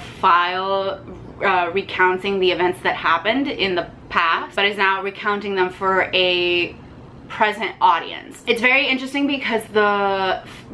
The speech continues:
the book in itself has two concurrent, like, time narratives.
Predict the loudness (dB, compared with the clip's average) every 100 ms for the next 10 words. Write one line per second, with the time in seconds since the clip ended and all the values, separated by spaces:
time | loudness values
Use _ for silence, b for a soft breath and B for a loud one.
0 | 0 2 4 2 2 -2 -4 0 0 2
1 | 0 -2 -8 -14 -6 -2 0 -2 B B
2 | -6 -2 0 0 2 4 4 2 -2 -2
3 | -2 -2 0 2 2 0 -2 -2 -4 -6
4 | -12